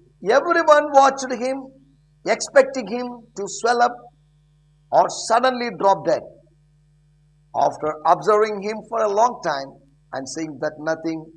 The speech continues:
unusual happened, they changed their minds and said, "He must be a god." Hallelujah. కొత్త దేవుడు మన ఊరికి వచ్చాడండి,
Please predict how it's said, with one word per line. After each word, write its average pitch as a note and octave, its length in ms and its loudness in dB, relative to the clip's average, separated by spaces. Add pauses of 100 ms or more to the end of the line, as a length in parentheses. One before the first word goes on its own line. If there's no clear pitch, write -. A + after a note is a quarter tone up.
(140)
unusual D3 680 -8 (140)
happened, - 320 -18 (760)
they B2+ 100 -8 (140)
changed F#3+ 300 -2 (100)
their C3+ 140 -4 (140)
minds A#2+ 320 -4 (640)
and B2+ 180 -10 (140)
said, C3 200 -4 (540)
"He D#3 100 -6 (440)
must - 220 -8 (140)
be B2 100 -10 (180)
a - 20 -18 (420)
god." G2+ 220 -12 (1200)
Hallelujah. C3+ 1200 -14 (760)
కొత్త G#3+ 360 0
దేవుడు F#3+ 280 0
మన E3+ 300 -4
ఊరికి E3+ 200 -4
వచ్చాడండి, B2 520 -10